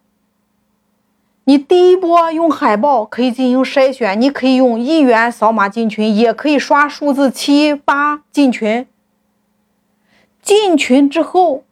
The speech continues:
你是不是讲了三天或者说七天的内容，然后开始进行筛选，认同你的，参与下一轮你的课程，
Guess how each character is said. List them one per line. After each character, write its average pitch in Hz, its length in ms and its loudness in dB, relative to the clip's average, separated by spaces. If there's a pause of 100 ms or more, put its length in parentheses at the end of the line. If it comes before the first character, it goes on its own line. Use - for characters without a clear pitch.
(160)
你 277 120 4
是 285 160 0
不 403 100 2
是 392 60 4
讲 302 280 0
了 311 120 2
三 359 260 0
天 349 220 -2
或 349 200 -2
者 302 140 -4
说 330 160 -2
七 - 240 -6
天 349 260 -2
的 349 120 -4
内 392 240 0
容， 311 400 0
然 294 340 0
后 359 180 0
开 294 220 0
始 294 140 -4
进 285 200 0
行 277 160 2
筛 277 300 0
选， 208 260 -4 (380)
认 381 480 0
同 285 380 2
你 247 200 2
的， 208 380 0
参 277 400 -2
与 254 220 -2
下 302 640 0
一 226 120 -2
轮 208 320 0
你 202 80 -2
的 190 140 0
课 233 240 -2
程， 196 400 -8